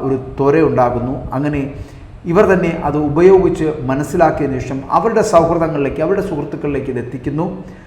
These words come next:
പണം കണ്ടെത്താൻ കഴിയാത്ത പല സുഹൃത്തുക്കളും പിന്നെ കളവ്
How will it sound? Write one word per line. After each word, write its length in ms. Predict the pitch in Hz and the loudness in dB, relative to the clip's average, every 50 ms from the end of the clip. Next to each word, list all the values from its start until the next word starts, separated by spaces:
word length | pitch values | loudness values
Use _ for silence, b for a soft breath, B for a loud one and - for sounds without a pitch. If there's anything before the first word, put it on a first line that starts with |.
| B B B B - | B B B B 2
പണം 200 | 156 165 196 208 214 202 | 2 4 4 4 2 2
കണ്ടെത്താൻ 380 | 190 185 185 185 185 185 180 165 156 | 0 0 0 0 0 0 0 0 -2
കഴിയാത്ത 380 | 156 151 156 165 160 - - 156 - - | -2 -2 0 0 0 0 -2 -2 -2 0
പല 100 | 151 160 185 185 - - - | 2 2 2 2 0 -2 -6
സുഹൃത്തുക്കളും 560 | - 165 143 160 156 - 156 131 143 139 139 143 - B B B B B B - | -4 -2 -2 -2 -4 -6 -6 -2 -2 -2 -2 -2 -6 B B B B B B -6
പിന്നെ 180 | 147 147 160 151 151 - | -4 -4 -4 -2 0 2
കളവ് 240 | 143 147 165 170 | 4 4 4 4